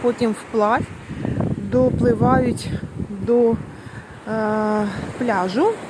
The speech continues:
І отак вони сиділи. Люди місцеві, мабуть, вже викликали поліцію, то приїхала поліція і розбиралася, їх там понакривали зігріваючими одіялами. <coughs> І, е,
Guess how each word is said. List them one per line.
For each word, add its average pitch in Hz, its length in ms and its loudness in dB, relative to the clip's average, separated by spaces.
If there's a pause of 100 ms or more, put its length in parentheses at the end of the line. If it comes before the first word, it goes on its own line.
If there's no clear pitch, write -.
(600)
І 285 140 0
отак 294 300 2
вони 247 240 4
сиділи. 196 480 0
Люди 226 300 0
місцеві, 214 560 -2
мабуть, 185 380 -4 (280)
вже 185 220 -2 (600)
викликали 220 540 2
поліцію, 294 680 2
то 220 280 -2
приїхала 208 580 0
поліція 262 680 0
і 233 340 -2 (640)
розбиралася, 202 720 0
їх 185 100 -6
там 190 160 -4
понакривали 190 760 0 (360)
зігріваючими 190 720 0 (140)
одіялами. 285 580 0 (840)
<coughs> - 340 4 (1040)
І, 269 200 -2
е, - 20 -4